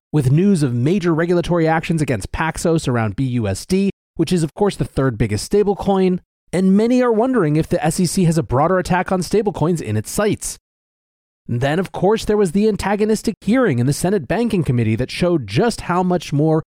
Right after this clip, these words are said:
rhetorically emboldened crypto critics have become. And yet, just a day later, Bitcoin ripped up more than eleven percent in its biggest one-day rally since last September,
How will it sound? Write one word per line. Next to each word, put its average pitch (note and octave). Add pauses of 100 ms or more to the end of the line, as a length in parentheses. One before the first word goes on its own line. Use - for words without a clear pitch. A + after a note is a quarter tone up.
(140)
rhetorically F3
emboldened D3+
crypto E3
critics F#3+
have C#3+
become. D3 (480)
And B3
yet, C#4+ (280)
just G3+
a F3+
day F3
later, F3+
Bitcoin D#3+
ripped A#3+
up F#3
more F3
than D#3
eleven F3
percent F3 (180)
in E3
its A#2
biggest A#3+
one-day F#3+
rally D3
since D3
last G#2
September, B2+